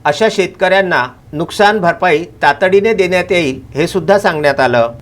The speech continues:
विदर्भाचे नंदनवन म्हणून ओळख असलेल्या चिखलदरा येथील स्कायवॉकचा मुद्दा या बैठकीमध्ये गाजला. लवकरात लवकर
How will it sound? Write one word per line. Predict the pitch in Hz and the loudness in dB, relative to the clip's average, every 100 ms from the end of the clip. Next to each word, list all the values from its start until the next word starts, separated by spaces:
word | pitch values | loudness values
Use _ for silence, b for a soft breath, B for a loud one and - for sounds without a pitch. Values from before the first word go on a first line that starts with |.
| - | -10
विदर्भाचे | 143 165 196 190 190 220 | -8 2 4 4 0 0
नंदनवन | 196 175 180 185 185 180 | 0 2 0 2 0 0
म्हणून | 175 202 143 - - | 0 2 0 -4 -6
ओळख | 160 196 202 - | 0 0 0 -2
असलेल्या | 147 - 185 170 123 123 - - | -6 -2 -2 2 2 0 -10 -6
चिखलदरा | 165 196 202 214 160 135 - - | -4 4 4 6 6 4 2 -8
येथील | 156 160 208 226 | -8 -2 -2 -2
स्कायवॉकचा | - 165 170 190 190 - 208 | -6 0 2 4 2 0 -2
मुद्दा | 196 190 170 139 - - 156 | 0 0 2 2 0 -10 0
या | 190 | 2
बैठकीमध्ये | 190 180 185 180 185 170 202 | 4 2 -2 -2 -2 0 0
गाजला. | 160 143 135 120 117 - 135 | 0 0 2 2 0 -6 0
लवकरात | 147 160 202 220 220 | 2 2 4 4 2
लवकर | 220 214 180 160 | 0 0 2 0